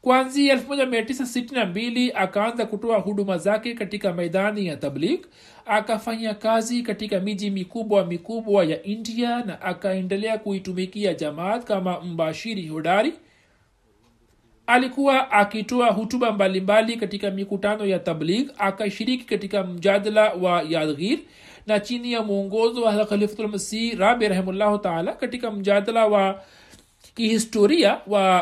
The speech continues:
Kombetur ambao ukaendelea kwa siku tisa mfululizo, akifuatana na Maulana Dost Muhammad Shahid Saheb na Hafidh Muzaffar Saheb,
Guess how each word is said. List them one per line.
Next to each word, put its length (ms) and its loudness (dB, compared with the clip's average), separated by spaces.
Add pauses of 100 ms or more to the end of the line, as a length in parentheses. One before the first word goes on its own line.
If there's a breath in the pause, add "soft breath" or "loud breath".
(160)
Kombetur 640 2 (140)
ambao 460 4
ukaendelea 800 0
kwa 340 0
siku 360 -6
tisa 520 -4
mfululizo, 680 -2 (460 loud breath)
akifuatana 800 2
na 160 2
Maulana 380 0
Dost 240 0
Muhammad 240 -4
Shahid 280 0
Saheb 420 0
na 80 -2
Hafidh 320 0
Muzaffar 380 -4
Saheb, 280 -4